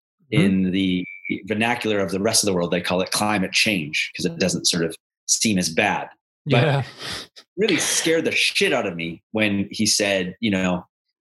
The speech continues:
Speaker 2: "We're in big trouble." Like, maybe not him, 'cause he's only gonna be here for ten or twenty more years, but you and
Speaker 1: Yeah.
Speaker 2: me and, and our ki-, our children. And that's when I was writing that chapter about,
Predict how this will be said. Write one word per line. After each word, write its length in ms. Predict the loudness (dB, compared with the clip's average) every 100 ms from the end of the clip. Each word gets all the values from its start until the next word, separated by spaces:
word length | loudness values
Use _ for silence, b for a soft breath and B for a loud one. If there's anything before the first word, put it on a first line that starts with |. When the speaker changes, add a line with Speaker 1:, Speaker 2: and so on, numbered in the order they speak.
| -4
Speaker 2:
"We're 160 | -2 0
in 160 | -2
big 200 | -2 -2
trouble." 380 | -2 -2 0 -2 -8 _ _
Like, 320 | -2 -2 -4 -14 _ _
maybe 180 | -2 0
not 300 | 0 -2 -4
him, 320 | -2 0 0
'cause 180 | -2 -4
he's 380 | 0 2 0 -2
only 160 | -2 0
gonna 120 | 2
be 60 | 0
here 100 | 0
for 160 | -4
ten 180 | -2 0
or 60 | 0
twenty 180 | 0 0
more 120 | 0
years, 220 | 0 -2 -2
but 260 | -4 -4 -14 _ _ -6
you 120 | 0
and 80 | 4
Speaker 1:
Yeah. 80 | 4
Speaker 2:
me 460 | 4 0 -2 -6 -2
and, 200 | -2 -2 -6 -2
and 80 | 0
our 100 | 0
ki-, 220 | -2 -2
our 120 | -4
children. 360 | 0 0 0 -6 _ _ _ _ _ _ _ -16 B B B B
And 140 | 0
that's 180 | 0 2
when 80 | 0 2
I 40 |
was 160 | 0 0
writing 260 | 0 2
that 160 | 0 0
chapter 600 | 0 0 0 -2 0 -2
about, 340 | -2 0 0